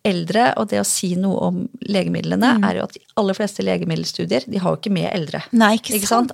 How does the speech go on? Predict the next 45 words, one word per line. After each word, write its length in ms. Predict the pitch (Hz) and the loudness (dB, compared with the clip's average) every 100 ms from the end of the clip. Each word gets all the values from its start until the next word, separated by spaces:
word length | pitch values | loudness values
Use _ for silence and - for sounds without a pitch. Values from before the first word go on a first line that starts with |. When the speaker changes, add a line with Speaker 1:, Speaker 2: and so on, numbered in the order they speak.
| - | -2
Speaker 2:
sant? 60 | |
Speaker 1:
Er 220 | 202 175 | 0 2
du 100 | 175 233 | 2 0
over 160 | 175 | 0
sekstifem 500 | 202 - - 220 196 | -2 -4 -4 -2 0
år, 140 | 254 311 | 2 2
så 80 | 226 | 2
Speaker 2:
Ja, 280 | 247 202 165 | 2 2 0
Speaker 1:
er 40 | |
du 80 | 240 | -2
ikke 120 | 220 | 2
med 260 | 196 160 170 | 4 4 2
i 40 | |
legemiddelstudiet. 760 | 214 185 160 156 160 - 202 240 | 0 0 -2 -4 -4 -2 2 4
Speaker 2:
Oi, 60 | |
Speaker 1:
Så 220 | 339 285 - - _ - | 4 4 2 -4 _ -2
Speaker 2:
så 140 | - 185 320 285 | 4 6 8 8
Speaker 1:
dataene 240 | 220 190 | 6 4
vi 60 | 202 | 4
har 100 | 208 | 4
Speaker 2:
vanskelig. 100 | 330 | 4
Speaker 1:
på 60 | 269 | 4
det, 220 | 277 - | 2 2
ja, 220 | 226 294 - | 0 0 -2
er, 420 | - 185 185 196 214 | -2 0 0 0 2
eh, 280 | 110 107 | 2 2
jo 280 | 110 - 110 - _ _ _ 208 - | 0 -2 -4 -8 _ _ _ -8 2
dårlige. 140 | 202 | 4
Speaker 2:
Ja. 120 | 359 240 - - - - - - - - | 4 2 -4 -16 -20 -16 -14 -14 -14 -4
Speaker 1:
Så 240 | 247 214 | -2 2
det 260 | 214 208 202 | 4 4 4
vi 100 | 220 | 4
må 180 | 233 | 4
på 100 | 233 240 | 2 0
en 40 | |
måte 120 | 233 | 0
gå 140 | 208 202 | 0 0
ut 120 | - _ _ | -2 _ _
fra, 240 | - 294 - | 2 4 4
er 160 | 208 | 2
liksom 220 | 202 208 202 | 2 0 0
det 100 | - | 0
vi 60 | |
kaller 380 | - 208 180 117 - _ 180 | 0 0 2 0 -2 _ -4
real 340 | 185 180 170 | 0 0 0